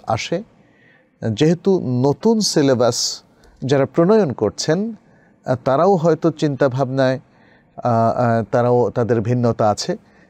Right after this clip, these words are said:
এই জন্যে আমি যখন, আহ, বলে দিচ্ছি যে এই বিশ্ববিদ্যালয়ে বা এই সিলেবাসটা ভালো বা এই সিলেবাসটা দেখতে হবে, আহ, সেটা কিন্তু ফিক্সড কোনো কথা নয়। আমাদেরকে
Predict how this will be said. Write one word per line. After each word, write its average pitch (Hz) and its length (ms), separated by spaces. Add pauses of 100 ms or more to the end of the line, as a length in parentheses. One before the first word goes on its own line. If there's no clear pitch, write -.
এই 143 140
জন্যে 185 520 (600)
আমি 175 240
যখন, 156 480 (220)
আহ, 120 100
বলে 127 360
দিচ্ছি 180 360
যে 131 180
এই 135 180
বিশ্ববিদ্যালয়ে 120 920
বা 113 180
এই 131 180
সিলেবাসটা 117 600
ভালো 123 380
বা 113 300 (400)
এই - 160
সিলেবাসটা 120 520
দেখতে 113 280
হবে, 113 360 (500)
আহ, 127 160
সেটা 147 380
কিন্তু 147 380
ফিক্সড - 480
কোনো 120 220
কথা 110 340
নয়। 135 320 (840)
আমাদেরকে 117 720